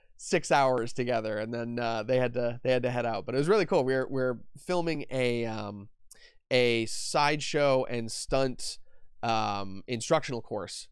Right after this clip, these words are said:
for Harley Newman, which is a, uh, a really interesting person. I'm sure we'll have him on the show at some point. Um, after the, you know, the quarantine and all that, we hope to have some guests on here. But otherwise,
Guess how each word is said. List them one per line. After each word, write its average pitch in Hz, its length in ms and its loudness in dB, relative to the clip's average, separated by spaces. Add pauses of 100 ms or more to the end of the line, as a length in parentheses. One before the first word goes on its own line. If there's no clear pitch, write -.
(260)
for 113 300 0
Harley 131 360 0
Newman, 113 320 -6
which 104 200 -12
is 113 160 -8
a, 101 180 -6
uh, 95 260 -8
a 117 40 -8
really 113 280 -6
interesting 110 360 -12
person. 107 340 -10
I'm 107 100 -10
sure 120 220 -4
we'll 117 160 -4
have 120 160 -2
him 117 80 -10
on 110 80 -6
the 104 80 -10
show 110 280 -6
at 107 100 -8
some 113 180 -8
point. 113 300 -10 (420)
Um, 110 540 -4 (200)
after 156 320 2
the, 135 400 0
you 127 60 -2
know, 120 100 -2
the 120 80 -4
quarantine 127 380 -2
and 123 100 -2
all 117 100 -2
that, 113 200 -4
we 120 80 -4
hope 120 200 -6
to 117 60 -4
have 113 160 -6
some 117 140 -10
guests 110 240 -6
on 107 140 -8
here. 110 320 -10
But 131 240 2 (100)
otherwise, 135 560 4